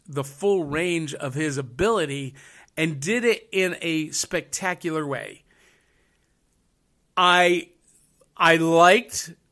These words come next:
the, uh, the storyline with Matt Smith as Milo and the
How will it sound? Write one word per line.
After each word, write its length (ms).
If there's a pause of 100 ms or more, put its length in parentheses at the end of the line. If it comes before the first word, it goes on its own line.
the, 380
uh, 280
the 100
storyline 800
with 340 (480)
Matt 380
Smith 400
as 220
Milo 760
and 240
the 320